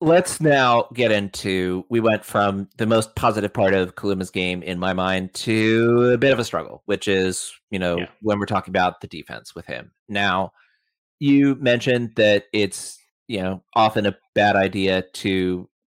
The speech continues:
Speaker 1: sort of use analytical metrics solely as evidence to indicate that a player is either good or bad on defense, but at a certain point where there's smoke, there's fire, right?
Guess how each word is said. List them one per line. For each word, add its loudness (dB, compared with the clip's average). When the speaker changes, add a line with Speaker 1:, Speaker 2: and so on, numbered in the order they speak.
Speaker 1:
sort 0
of -4
use -2
analytical 2
metrics -2
solely 2
as -2
evidence 0
to 0
indicate -2
that -4
a -12
player 0
is -4
either -2
good 0
or 0
bad 2
on 0
defense, 0
but 2
at 4
a 2
certain 0
point 0
where 4
there's 0
smoke, 2
there's 0
fire, 0
right? 2